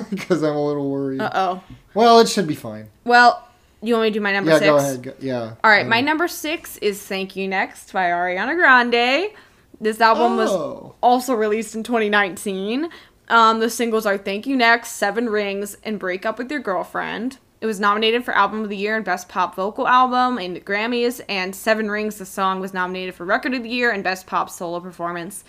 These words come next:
Speaker 2: This is Ariana's fifth studio album. Um,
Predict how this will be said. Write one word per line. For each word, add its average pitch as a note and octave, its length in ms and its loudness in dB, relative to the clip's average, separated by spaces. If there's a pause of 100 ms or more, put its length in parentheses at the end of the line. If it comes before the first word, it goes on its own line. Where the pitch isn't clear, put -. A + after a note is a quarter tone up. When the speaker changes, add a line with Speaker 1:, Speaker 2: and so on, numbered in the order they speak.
(400)
Speaker 2:
This G#3+ 180 -2
is G#3+ 80 -4
Ariana's G3 480 0
fifth - 340 0
studio G#3+ 420 -6
album. G3 420 0 (600)
Um, A3+ 300 2